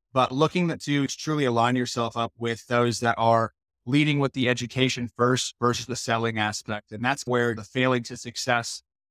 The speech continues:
as we're talking about today, that's really where I've gotten to get my, I'd say, the best education for me is that I was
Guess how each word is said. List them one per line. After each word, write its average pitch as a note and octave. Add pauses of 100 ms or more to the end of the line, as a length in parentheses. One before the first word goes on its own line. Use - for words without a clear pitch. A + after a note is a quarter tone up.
(120)
as B2
we're A#2+
talking C3
about A#2+
today, B2+
that's A#2+
really C3+
where B2
I've A#2
gotten A#2
to A#2+
get A#2+
my, A2+
I'd G#2+
say, A#2+
the A2
best A#2+ (640)
education C#3+
for C3
me D3
is B2+
that B2+
I B2+
was C#3+